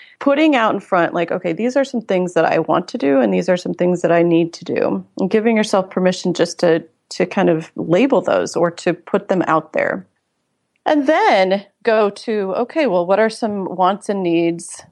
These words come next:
What do I know about my child and, or children?" If you have more than, you know, if you have, I have an only child, you have an only child, but if you have more than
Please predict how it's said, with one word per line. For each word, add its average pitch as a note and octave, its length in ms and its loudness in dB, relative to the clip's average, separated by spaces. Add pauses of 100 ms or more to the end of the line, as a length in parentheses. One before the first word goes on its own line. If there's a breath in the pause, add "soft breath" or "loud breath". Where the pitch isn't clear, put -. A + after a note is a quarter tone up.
What F#3+ 120 -2
do A3+ 80 0
I G#3 80 4
know G3+ 300 4
about F3 480 2
my G3+ 160 0
child G3 680 -2 (560)
and, F3+ 320 2
or G3+ 180 0
children?" F3+ 520 -2
If E3+ 180 -4
you G3 80 -2
have G3 240 0
more G#3 240 2
than, D#3+ 320 0 (100)
you F#3+ 120 -6
know, F3 100 -2
if F3 100 -8
you F3+ 100 0
have, E3+ 200 -4 (140)
I F3 500 0
have F3+ 160 0
an F3+ 80 0
only F3 220 2
child, E3+ 360 -2
you F3+ 60 -4
have F3 80 -4
an F3 60 -2
only E3 160 0
child, E3 200 -2
but F3 120 0
if F3+ 100 -6
you G#3 60 2
have G3 100 0
more B3 200 2
than A#3 160 2